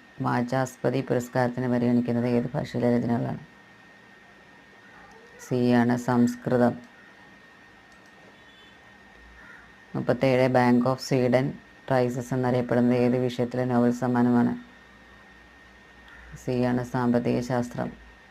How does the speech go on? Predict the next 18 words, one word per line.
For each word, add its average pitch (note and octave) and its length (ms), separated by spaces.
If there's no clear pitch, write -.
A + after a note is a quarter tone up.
സാമ്പത്തിക B2+ 400
ശാസ്ത്രം. - 540
മുപ്പത്തെട്ട് C3 380
ആദ്യത്തെ B2+ 380
ഓസ്കാർ C3 580
അവാർഡ് B2 320
ദാന B2 280
ചടങ്ങ് A#2+ 380
നടന്ന A#2 300
വർഷം. A#2 340
സി B2 280
ആണ്, A#2+ 200
ആയിരത്തി B2 160
തൊള്ളായിരത്തി A#2+ 260
ഇരുപത്തൊമ്പത്. A#2+ 520
ആയിരത്തി - 380
തൊള്ളായിരത്തി A2+ 300
ഇരുപത്തൊമ്പത്. A2 480